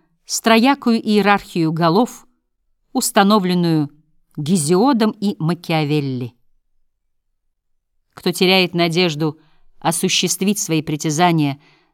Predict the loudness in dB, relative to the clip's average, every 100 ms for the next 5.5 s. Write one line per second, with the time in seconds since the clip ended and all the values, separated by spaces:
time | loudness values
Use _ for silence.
0 | -6 -4 0 -2 -2 2 2 2 0 -2
1 | -2 -2 0 -2 -4 -2 -2 -4 _ _
2 | _ _ _ -4 0 2 4 4 2 2
3 | 0 0 -2 -2 -4 -2 -2 -2 -2 0
4 | 0 -2 -2 -4 -6 -6 -8 -10 -10 -10
5 | -10 -10 -10 -10 -12